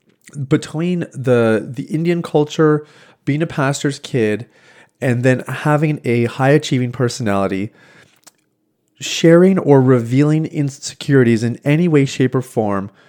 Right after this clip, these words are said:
was off the table. Because it, for me personally, like, my, my mentality was, "That's a sign of weakness."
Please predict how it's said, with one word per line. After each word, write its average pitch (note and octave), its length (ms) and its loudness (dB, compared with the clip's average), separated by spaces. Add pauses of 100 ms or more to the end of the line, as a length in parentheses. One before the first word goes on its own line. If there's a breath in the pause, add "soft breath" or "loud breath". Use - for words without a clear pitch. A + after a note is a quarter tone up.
(220 soft breath)
was A#2+ 400 2
off A2+ 260 -2
the - 80 -2
table. F#2+ 480 -2 (800 soft breath)
Because B2+ 380 2
it, C3+ 320 -2
for - 180 2
me D#3 260 0
personally, A2+ 680 0
like, G#2+ 240 2
my, A#2+ 240 2
my A#2 260 2
mentality A2 480 2
was, G2 240 0
"That's A2 240 -2
a B2+ 60 -2
sign A2+ 260 -2
of A2+ 160 -2
weakness." A2 480 -4